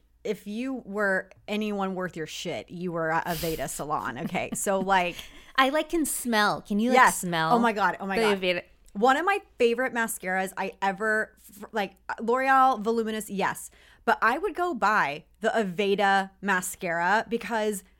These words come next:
Speaker 1: of the packaging. It was so, like, it was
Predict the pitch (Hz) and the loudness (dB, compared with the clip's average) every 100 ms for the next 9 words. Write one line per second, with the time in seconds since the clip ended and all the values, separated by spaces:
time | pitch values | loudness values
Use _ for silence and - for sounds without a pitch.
0 | _ _ 190 180 226 220 185 - 196 185 | _ _ -16 -4 0 0 -2 -2 -2 -2
1 | 240 208 294 311 - 233 220 208 - - | -4 -6 -6 -4 -2 -2 -2 -4 -6 -4
2 | 233 226 254 302 320 311 226 202 202 | 0 0 0 -4 -6 -4 -4 -4 -8